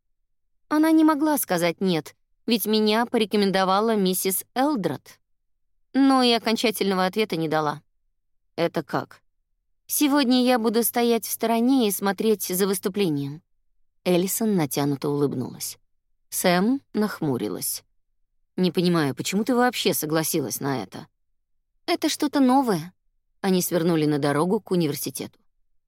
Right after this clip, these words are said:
«Я никогда не была в группе поддержки. Мне нравятся тренировки». Их было несколько, и Эллисон часто не успевала за остальными девушками — но это того стоило.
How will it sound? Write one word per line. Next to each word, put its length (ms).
«Я 100
никогда 400
не 120
была 220
в 60
группе 300
поддержки. 680
Мне 260
нравятся 460
тренировки». 600
Их 180
было 320
несколько, 720
и 180
Эллисон 460
часто 380
не 120
успевала 520
за 100
остальными 480
девушками — 640
но 180
это 200
того 240
стоило. 540